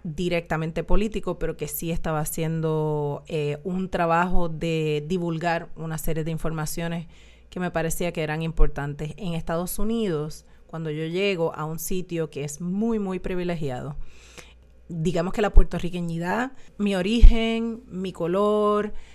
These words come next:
mi idioma, la manera en que yo me expreso, de repente comienzan a ser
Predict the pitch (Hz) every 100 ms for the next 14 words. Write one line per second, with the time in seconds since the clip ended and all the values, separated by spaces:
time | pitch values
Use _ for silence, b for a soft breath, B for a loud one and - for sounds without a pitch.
0 | B 185 196 196 190 190 185 - 190 185
1 | 196 208 214 196 202 202 - - 180 165
2 | 165 170 175 180 180 175 170 - 208 214
3 | 214 185 180 185 b b 170 151 170 175
4 | 165 202 247 240 190 185 160 165 180 -
5 | 202 202 - 233 226